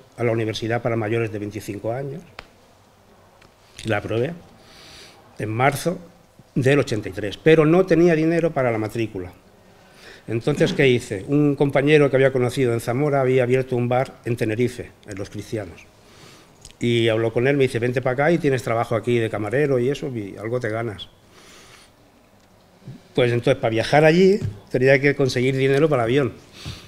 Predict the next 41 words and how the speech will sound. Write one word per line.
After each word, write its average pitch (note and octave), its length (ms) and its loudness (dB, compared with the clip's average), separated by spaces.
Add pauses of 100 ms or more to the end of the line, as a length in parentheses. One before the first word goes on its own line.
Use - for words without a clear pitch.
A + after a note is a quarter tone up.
(140)
Y C3 80 -4
lo B2+ 120 2
que E3 100 4
hice F3 100 4
fue F3+ 160 2
montar E3+ 260 6
una E3 140 4
exposición D3+ 500 2
de C3+ 80 2
mis B2 180 2
dibujos C3 380 -2
y C#3+ 60 -2
pinturas C3+ 420 0
que A2 140 -6
traía A#2+ 260 2
de C#3 60 4
la C3+ 120 2
prisión D3+ 540 -2
en B2+ 100 0
Sabadell. G#2+ 460 -2 (1040)
Con B2 120 0
ese C#3+ 220 2
dinero E3 460 4
saco B2 340 0
para A2+ 160 -2
el G#2 60 -4
billete A2+ 400 -4
de, G#2+ 420 -4
de A2+ 160 -4
avión D#3+ 360 0 (440)
y C3 120 -2
trabajando C3 440 2
tres B2 160 -2
meses B2 400 -2
allí, C3+ 320 -2 (380)
saco B2+ 300 -2
dinero C3 340 0
para A#2+ 120 -2
matricularme A2 560 -6
de G#2 60 -6
magisterio. D#2 540 -16